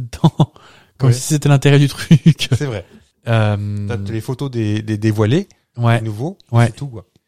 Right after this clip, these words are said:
Speaker 1: Et en fait, t'as pas, t'as, t'as une liste, hein, de qui est dedans.
Speaker 2: Ouais.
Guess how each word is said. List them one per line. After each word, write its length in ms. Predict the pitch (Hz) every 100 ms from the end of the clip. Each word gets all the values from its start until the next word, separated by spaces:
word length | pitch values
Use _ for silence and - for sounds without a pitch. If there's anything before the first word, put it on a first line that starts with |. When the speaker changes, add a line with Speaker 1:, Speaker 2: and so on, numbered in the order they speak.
| _ _
Speaker 1:
Et 220 | 131 127 117
en 100 | 110
fait, 120 | 165
t'as 120 | -
pas, 220 | 113 156
t'as, 180 | 120 123
t'as 140 | 107 123
une 80 | 170
liste, 200 | 220 -
hein, 80 | 117
de 60 |
qui 200 | 107 -
est 40 | 120
dedans. 360 | 110 139 208 _ _ _ _ -
Speaker 2:
Ouais. 180 | 101